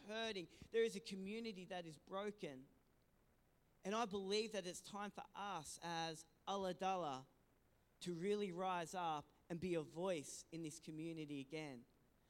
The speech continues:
So you, when, when you ask me about the move of God, I just believe that there is revival in the air.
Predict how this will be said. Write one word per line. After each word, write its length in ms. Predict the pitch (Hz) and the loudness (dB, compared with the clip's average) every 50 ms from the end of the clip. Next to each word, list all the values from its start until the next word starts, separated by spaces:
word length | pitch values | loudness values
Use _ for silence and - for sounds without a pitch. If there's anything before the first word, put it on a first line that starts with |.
| - - - - - _ - | -20 -20 -20 -20 -20 _ -4
So 140 | - 208 | 2 4
you, 260 | 208 208 214 233 233 226 | 4 4 4 2 2 2
when, 200 | 233 233 233 220 | 2 2 2 2
when 120 | 226 226 | 0 0
you 100 | 220 220 - 196 | 0 -2 0 2
ask 260 | 214 226 226 220 - 214 | 2 4 2 2 0 -2
me 120 | 202 190 | -2 -2
about 240 | 175 202 196 180 - | 2 2 2 2 2
the 60 | 185 | 0
move 300 | 185 190 196 202 196 170 | -4 -2 -2 -2 -2 -2
of 160 | 170 147 - | -6 -8 -8
God, 340 | - 185 196 196 185 170 156 151 175 | -6 -2 0 0 2 0 0 -2 -4
I 40 | 202 | -6
just 220 | 185 202 190 - | -6 -6 -8 -8
believe 320 | - 180 170 185 180 180 180 | -6 -4 -2 -2 -2 -2 -4
that 120 | 160 - - 160 | -6 -8 -4 -2
there 220 | 175 170 180 185 180 170 | -2 0 0 -2 -4 -6
is 200 | 170 151 139 139 139 139 | -10 -12 -12 -12 -8 -4
revival 800 | 147 147 135 127 135 147 147 151 156 160 156 139 135 123 113 - - - - - - - | -4 -4 -4 -4 -2 0 0 2 2 0 0 -2 -4 -6 -6 -6 -10 -16 -20 -20 -14 -6
in 140 | - 147 151 | -4 -2 0
the 180 | 147 139 127 123 131 | 0 0 0 0 -2
air. 180 | 131 120 110 | -2 -4 -6